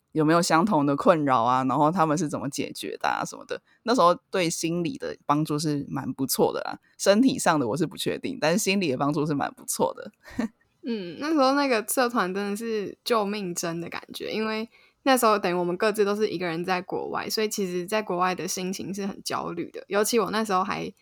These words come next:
Speaker 2: 尝试打电话给类似荷兰的“一九二二”这种东西，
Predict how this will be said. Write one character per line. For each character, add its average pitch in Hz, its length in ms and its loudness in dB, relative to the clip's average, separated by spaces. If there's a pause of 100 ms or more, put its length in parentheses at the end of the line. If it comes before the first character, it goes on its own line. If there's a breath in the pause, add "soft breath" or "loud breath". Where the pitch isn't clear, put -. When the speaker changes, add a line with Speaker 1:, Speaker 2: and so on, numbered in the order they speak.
(160)
Speaker 2:
尝 196 220 0
试 240 180 0
打 196 160 -2
电 196 180 -2
话 196 180 4
给 - 460 -10 (440)
类 202 140 4
似 190 560 2
荷 190 200 -2
兰 180 180 2
的 190 100 4
“一 202 160 0
九 190 140 0
二 196 320 2
二” 175 80 2
这 175 100 -4
种 143 120 -6
东 110 200 -8
西， - 300 -10